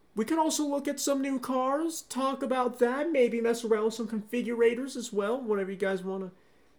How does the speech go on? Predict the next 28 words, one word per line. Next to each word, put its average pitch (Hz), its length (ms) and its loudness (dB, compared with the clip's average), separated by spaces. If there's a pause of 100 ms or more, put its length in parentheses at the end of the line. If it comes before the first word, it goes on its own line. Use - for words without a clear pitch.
(580)
within 190 400 8
reason, 175 260 -2
whatever 180 220 2
car-related 170 560 0
thing 175 120 -2
you 175 80 -2
want 170 200 -2
me 165 60 -6
to 165 40 -4
do, 185 300 -2
that 202 160 -6
I'll 226 120 -8
do 220 220 0
on 233 140 -6
stream. 202 420 -2 (400)
So 226 140 4
anyway, 180 260 6 (140)
March 214 260 6
fifteenth, 233 640 2 (1300)
I 160 80 4
don't 202 200 6
know 226 100 4
when 220 140 4
it's 208 120 4
gonna 208 140 4
<laughs> - 20 -4
start. - 720 2 (400)
Uh, 180 420 2